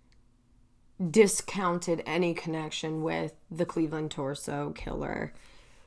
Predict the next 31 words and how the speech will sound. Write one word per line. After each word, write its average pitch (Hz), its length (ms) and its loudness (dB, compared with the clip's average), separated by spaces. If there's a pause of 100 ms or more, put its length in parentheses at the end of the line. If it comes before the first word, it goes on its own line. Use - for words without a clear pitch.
(280)
Um, 160 540 2 (320)
but 196 160 0
I 214 100 2
thought 233 220 0
it 302 80 4
was 330 160 2
just - 400 -8 (680)
kind 240 220 -6
of 185 140 -4
weird. 180 280 2
There's 190 240 -2
just - 140 -12
a 262 80 -8
lot 185 260 4
of 190 60 2
similarities. 190 1120 0 (600)
Um, 175 500 -2 (380)
and 190 160 -2
from 202 140 -4
my 247 140 0
understanding, 196 760 2
the 175 80 0
Cleveland 190 460 -2
Torso 175 340 -4
killer 185 460 -2 (340)
actually 175 380 -4
said 175 240 -4
that 180 100 2
he 180 100 0
was 175 140 -2
leaving, 190 800 -2